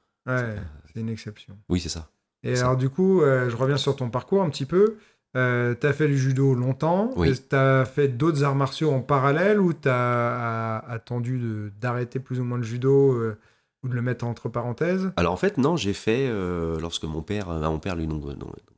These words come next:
Speaker 2: je disais tout à l'heure, était militaire, il faisait un peu de ce qu'on appelait du,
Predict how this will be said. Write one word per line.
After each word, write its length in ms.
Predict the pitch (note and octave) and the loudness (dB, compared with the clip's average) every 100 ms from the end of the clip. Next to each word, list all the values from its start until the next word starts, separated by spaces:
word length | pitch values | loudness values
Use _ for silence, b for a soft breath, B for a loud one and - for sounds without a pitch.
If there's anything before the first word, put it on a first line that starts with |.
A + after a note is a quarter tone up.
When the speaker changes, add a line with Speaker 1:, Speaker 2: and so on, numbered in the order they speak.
| _ | _
Speaker 2:
je 60 | _ | _
disais 120 | C#2+ | -20
tout 100 | - | -10
à 40 | D#2 | -8
l'heure, 80 | |
était 180 | D#2 - | -8 -8
militaire, 420 | D2 C#2+ D2+ E2+ | -10 -10 -10 -10
il 80 | D2+ | -10
faisait 100 | C#2+ C#2 | -10 -10
un 60 | |
peu 120 | C#2 | -12
de 120 | C#2 C#2 | -14 -14
ce 80 | - | -14
qu'on 80 | |
appelait 200 | - - | -12 -10
du, 340 | C#2+ C#2+ B1+ | -12 -12 -14